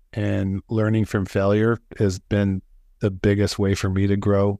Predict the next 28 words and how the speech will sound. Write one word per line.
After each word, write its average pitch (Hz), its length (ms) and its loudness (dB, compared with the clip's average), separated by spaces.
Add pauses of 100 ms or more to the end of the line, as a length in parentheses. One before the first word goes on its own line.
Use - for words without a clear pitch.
internally, 104 760 -2
like 95 180 -2
seeing 104 260 0
projects 101 460 0
not 98 200 -2
work, 98 340 -2 (760)
um, 92 380 -4
having 110 320 2
to 101 80 2
do, 98 400 0
you 113 140 -2
know, 90 360 -2
layoffs 104 480 2
during 95 220 -2
hard 98 280 -2
times. 95 640 -4 (540)
Um, 92 380 -4 (140)
things 135 380 2
like 107 200 2
that 95 220 2
will 95 140 -4
really 92 380 2 (160)
build 98 260 2
your 92 140 2
character 92 580 -2
and 90 100 -2
how 107 140 0
you 101 260 0